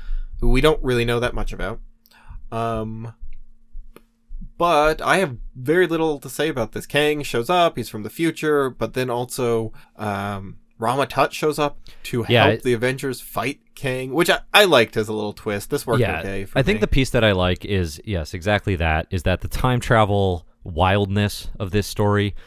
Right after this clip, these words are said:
Speaker 2: um, includes Rama Tut, which is Kang's old self from
Speaker 1: But now
Speaker 2: Egyptian
Speaker 1: his
Speaker 2: times.
Speaker 1: future self.
Speaker 2: But now his future self. Kang's timelines, man, it is, it will blow your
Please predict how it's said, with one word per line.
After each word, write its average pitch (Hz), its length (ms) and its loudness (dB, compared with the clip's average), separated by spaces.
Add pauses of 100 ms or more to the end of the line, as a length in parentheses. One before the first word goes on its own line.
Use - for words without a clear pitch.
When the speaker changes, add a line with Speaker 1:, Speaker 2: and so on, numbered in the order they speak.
(220)
Speaker 2:
um, 90 360 -2
includes 107 720 0
Rama 110 260 2
Tut, 87 360 -2
which 98 200 -8
is 92 100 -6
Kang's 113 600 -2 (340)
old 131 300 6
self 85 580 2 (320)
from 117 280 4
Speaker 1:
But 127 140 2
now 127 280 8
Speaker 2:
Egyptian 143 100 2
Speaker 1:
his 135 100 4
Speaker 2:
times. - 140 -2
Speaker 1:
future 151 340 2
self. 98 460 -4 (100)
Speaker 2:
But 104 140 2
now 110 280 6
his 139 160 2
future 104 360 0
self. 78 400 -4
Kang's 226 360 2
timelines, 80 600 -2
man, 85 400 -4
it 107 220 -4
is, 82 480 -6
it 107 180 -2
will 85 160 -8
blow 101 500 0
your 90 500 -4